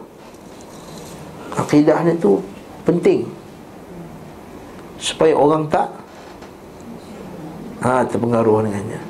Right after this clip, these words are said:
Tapi tugasnya bagi tu bukan setiap orang. Itu para ulama' yang tahu. Ada ulama' yang bagi tahu, oh, dia ni. Namun keadaan dia fasik tak fasik tu,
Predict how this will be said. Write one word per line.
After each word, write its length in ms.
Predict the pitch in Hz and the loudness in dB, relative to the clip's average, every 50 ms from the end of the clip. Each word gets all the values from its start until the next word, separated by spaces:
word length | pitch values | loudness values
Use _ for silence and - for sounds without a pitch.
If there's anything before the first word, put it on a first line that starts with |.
| - - - - - 233 226 - - - - - - - - - - - - - - - - | -12 -12 -14 -14 -14 -14 -14 -14 -14 -14 -14 -14 -14 -14 -14 -14 -14 -14 -14 -14 -14 0 2
Tapi 140 | 139 143 175 170 | 4 6 6 6
tugasnya 460 | 175 175 170 180 185 185 - 185 180 | 6 6 8 8 6 6 6 4 6
bagi 320 | 175 180 175 175 190 190 | 6 6 6 6 4 6
tu 80 | 190 214 | 6 6
bukan 320 | 196 175 175 175 156 156 | 6 6 6 4 2 2
setiap 260 | 156 - - - 117 | 2 4 6 6 6
orang. 240 | 127 120 113 107 110 - - - - - - - - - - - - - - - - - - - - - - - - - | 6 4 4 0 -2 -6 -12 -16 -18 -16 -16 -16 -16 -16 -16 -16 -16 -16 -16 -14 -14 -16 -16 -16 -16 -16 -16 -16 -12 -10
Itu 240 | 156 147 - 165 - | 0 4 4 4 4
para 240 | 160 - 139 139 110 | 4 4 4 6 6
ulama' 320 | 143 151 156 165 170 - | 6 6 6 4 2 2
yang 160 | - 131 131 123 | 2 0 2 4
tahu. 240 | 131 123 107 95 - - - - - - - - - - - - | 4 4 2 2 -2 -8 -14 -16 -18 -18 -18 -16 -16 -12 0 2
Ada 80 | 117 98 | 4 6
ulama' 380 | 113 131 135 131 - - - | 6 6 6 4 4 4 4
yang 160 | 113 127 127 123 | 4 4 4 6
bagi 220 | 123 120 120 117 | 6 6 6 6
tahu, 120 | 123 120 104 | 6 6 6
oh, 80 | 110 117 | 6 6
dia 160 | 113 117 123 | 6 6 4
ni. 160 | 139 139 - - - - - - - - - - - - - - - - - - - - - - - - - - 170 | 4 2 2 -2 -6 -12 -16 -18 -18 -18 -18 -18 -16 -16 -16 -16 -16 -16 -16 -16 -16 -14 -14 -12 -12 -12 -12 -12 -2
Namun 320 | - 110 143 165 214 220 214 | 2 2 4 4 4 4 4
keadaan 480 | - 185 185 196 - - 214 214 214 | 4 4 4 2 2 2 2 2 4
dia 120 | 202 185 175 | 4 4 4
fasik 340 | - 180 185 - - - - | 4 2 0 2 2 2 2
tak 140 | 175 175 180 | 2 2 2
fasik 240 | 190 185 - - - | 2 2 2 2 2
tu, 240 | - 113 123 131 | 4 4 2 2